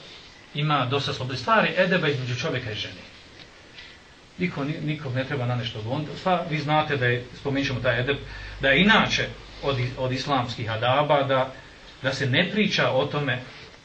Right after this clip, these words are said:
šta čovjek radi sa ženom u postelji. Da je to strogo zabranjeno. Spomenut ćemo taj hadis, inšala, ili evo već ga, jel, napominjemo tu stvar. Što znači da je to stvar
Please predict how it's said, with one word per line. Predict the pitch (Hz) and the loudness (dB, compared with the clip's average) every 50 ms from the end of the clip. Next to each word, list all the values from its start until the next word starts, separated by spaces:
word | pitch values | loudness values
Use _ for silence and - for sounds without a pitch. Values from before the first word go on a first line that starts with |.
| - - - - - - - | -20 -20 -20 -20 -20 -14 -10
šta | - - - 156 | -6 -2 -2 -2
čovjek | - - 156 139 127 120 127 | -2 0 -2 -2 -2 -2 -2
radi | 123 113 110 107 | -2 -2 -2 -4
sa | 110 110 | -8 -8
ženom | 104 - - - 95 - - - - - - - - - - - - - | -10 -10 -12 -14 -14 -16 -18 -18 -20 -20 -20 -20 -20 -20 -20 -20 -16 -12
u | 143 139 | -12 -4
postelji. | 131 143 - - - - - - - - - - - - - - - - - - - - - - - - - - - - - - - - | -2 -2 -2 -2 -4 -8 -12 -16 -18 -20 -20 -20 -20 -20 -20 -20 -20 -20 -20 -20 -20 -20 -20 -20 -20 -20 -20 -20 -20 -20 -20 -20 -14 -6
Da | - | -6
je | 131 - | -6 -4
to | - 151 | -4 -4
strogo | - - 214 208 151 127 | 0 4 4 4 4 4
zabranjeno. | 127 120 - 113 101 - - - - - - - - - - - - - - - - - - - - - | 0 0 0 -2 -6 -6 -10 -16 -20 -20 -20 -20 -20 -20 -20 -20 -20 -20 -20 -20 -20 -20 -20 -20 -16 -8
Spomenut | - 131 143 147 147 - | -6 -2 -2 0 -2 -2
ćemo | 131 117 | -4 -6
taj | 113 123 113 107 | -6 -4 -4 -4
hadis, | 110 110 113 110 113 123 | -4 -6 -6 -6 -8 -8
inšala, | 120 - 120 107 110 107 107 - - - - - - | -6 -8 -6 -6 -8 -8 -8 -10 -14 -20 -18 -10 -6
ili | 139 123 123 | -2 0 0
evo | 123 123 | 2 2
već | 117 120 120 - - | 2 0 0 -2 -2
ga, | 117 | -4
jel, | 110 110 113 120 135 - 120 113 117 | -4 -4 -2 -2 0 0 0 -2 -4
napominjemo | 117 113 120 127 127 127 117 107 104 101 | -6 -4 -2 -2 -2 0 -2 -2 -4 -6
tu | - 110 - | -8 -10 -12
stvar. | - - - 104 104 - - - - - - - - - - - - - - - | -12 -12 -14 -14 -16 -16 -18 -20 -20 -20 -18 -18 -18 -18 -18 -18 -16 -12 -8 -4
Što | - 147 | -2 4
znači | 151 185 190 180 - 202 202 185 180 - - - - - | 4 6 6 6 6 4 4 4 2 0 -4 -14 -8 0
da | 135 160 | 4 4
je | 160 156 | 4 4
to | - 190 165 - | 4 2 2 2
stvar | - 165 170 160 151 | 2 2 4 4 4